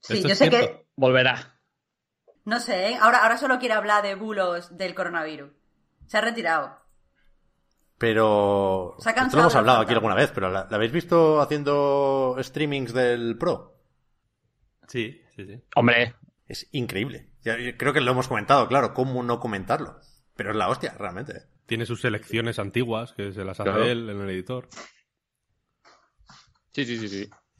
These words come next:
Speaker 3: Madre mía. El, el especial de PlayStation cinco en el que estamos hablando de Iker Jiménez,
Speaker 2: El
Speaker 3: ¿eh?
Speaker 2: otro día estaba viendo... El otro,
Speaker 3: <laughs>
Speaker 2: hace un
Speaker 3: Capacidad de atención. Uh.
Speaker 2: hace un tiempo estaba viendo, eh, el expediente Warren.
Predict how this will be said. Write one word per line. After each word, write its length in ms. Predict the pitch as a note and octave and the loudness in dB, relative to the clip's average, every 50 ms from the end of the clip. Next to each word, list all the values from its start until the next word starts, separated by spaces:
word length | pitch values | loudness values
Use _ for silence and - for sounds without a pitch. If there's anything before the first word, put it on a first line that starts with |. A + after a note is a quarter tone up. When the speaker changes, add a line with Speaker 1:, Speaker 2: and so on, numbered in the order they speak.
| _ _ _ _ _ _ _ _ _ - - - - - _ - | _ _ _ _ _ _ _ _ _ -20 -20 -20 -20 -20 _ -8
Speaker 3:
Madre 180 | - G#2+ G#2+ G#2+ | -4 -2 -2 -2
mía. 320 | G#2 G#2 G#2 G2+ - - _ | -2 -2 -4 -6 -10 -12 _
El, 200 | - A#2+ A#2+ B2 | -4 -2 -2 2
el 80 | B2+ A#2+ | 2 0
especial 360 | A2 - A#2 A2+ B2+ B2+ C3+ | 2 2 2 2 4 4 4
de 80 | C#3 | 2
PlayStation 680 | B2 - - _ - C3+ C3+ C3+ C3+ C3 A#2+ B2+ A#2+ A2+ | 2 0 -8 _ -2 0 0 0 0 -2 -2 -2 -4 -2
cinco 220 | A2+ C3 C3+ C#3 D3 | -2 -2 -2 0 0
en 60 | C#3 | 0
el 60 | C3+ | 0
que 60 | A#2 | 0
estamos 200 | A2+ - A#2 A#2 | -2 -2 -2 0
hablando 220 | B2 A#2+ B2 C3+ C3 | 2 4 4 4 4
de 80 | A#2+ | 2
Iker 180 | A2 G#2 B2 A#2 | 4 2 2 0
Jiménez, 320 | A#2 A#2+ A2 A2+ G#2+ G2+ | 2 0 0 0 0 0
Speaker 2:
El 80 | G2 A2 | 2 2
Speaker 3:
¿eh? 40 | B2+ | 2
Speaker 2:
otro 160 | - F#3+ D3 | 4 2 0
día 320 | C#3 B2+ G#2+ F#2 F2+ - - | 0 0 -2 -2 -4 -6 -8
estaba 380 | A2 A2 - A2+ A2 A#2+ B2 | -10 -6 -2 -2 0 0 2
viendo... 260 | B2 A#2+ A#2+ A2+ A2 G#2 | 2 2 2 2 2 0
El 80 | G#2 | 0
otro, 140 | A2+ A2 - - - C5 - | 0 0 -2 -2 -4 -6 -8
Speaker 3:
<laughs> 160 | _ _ - | _ _ -4
Speaker 2:
hace 100 | - E3 | 0 0
un 20 | - | 2
Speaker 3:
Capacidad 500 | C#3+ C#3 D3 D3 D3+ C#3+ D3+ E3 F3 F3+ | 2 2 2 2 0 2 2 2 4 4
de 60 | F#3 | 2
atención. 760 | F#3 F#3 F3 D#3 D#3 D3+ B2 - D#3 E3 F#3 G3 A3 G#3 E3+ - | 2 0 -2 -8 -10 -10 -8 -6 -4 -4 -4 -4 -8 -10 -12 -6
Uh. 480 | - F4 F#4+ G#4 A4+ A4 - - G4+ D#4+ - - - | -2 0 2 4 4 4 2 0 -2 -8 -10 -8 -4
Speaker 2:
hace 200 | - C3 C3+ D3 | -4 -2 0 0
un 100 | D#3 D#3 | 2 2
tiempo 240 | D3+ C3+ A#2 A2 | 2 0 0 0
estaba 200 | G#2+ - A#2+ A#2+ | -2 0 0 0
viendo, 380 | B2 B2+ B2 A2+ G#2 F#2+ F#2 G2 | 2 0 0 -2 -2 -4 -4 -6
eh, 380 | G#2+ G2+ F#2+ F#2 F#2 F#2 F#2 F#2 | -6 -8 -6 -6 -6 -6 -8 -6
el 80 | F#2 G2 | -6 -8
expediente 400 | F#2+ - - G2+ G#2 A2+ A#2+ B2+ | -8 -6 -4 -4 -4 -2 -2 -2
Warren. 500 | G#2 G#2 A2 B2 C3+ D3 D#3+ E3+ E3+ | 0 0 0 0 0 -4 -6 -6 -10